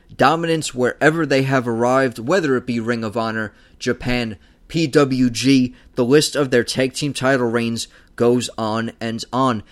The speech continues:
But the most interesting fact about this team here, Team N X T, in my personal opinion, they actually have a parallel in their roots to a team they've recently vanquished.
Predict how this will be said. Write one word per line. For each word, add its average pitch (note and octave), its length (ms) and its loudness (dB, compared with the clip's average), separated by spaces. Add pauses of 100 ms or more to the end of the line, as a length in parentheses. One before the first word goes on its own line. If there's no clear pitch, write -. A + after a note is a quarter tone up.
(160)
But D3 160 0
the E3 80 -2
most A3 360 2
interesting A3 540 -2
fact G3 480 -2
about D3+ 420 0 (140)
this D#3+ 360 -2
team F#3+ 460 -4
here, F#3+ 460 0 (100)
Team F3 320 -4
N E3 160 -2
X D#3+ 240 -4
T, F#3+ 340 -2
in C3 120 -4
my C3+ 180 0
personal G3+ 420 -2
opinion, G#3+ 480 -4 (500)
they G#3+ 120 2
actually B3 340 0
have A3+ 200 0
a G#3+ 80 -4
parallel D#3+ 640 0 (560)
in D#3+ 380 0
their C#3+ 540 2
roots - 560 0 (120)
to D#3+ 300 0
a D3 100 2
team E3+ 360 -4
they've D3 280 0
recently C3+ 680 -2
vanquished. C#3 640 -6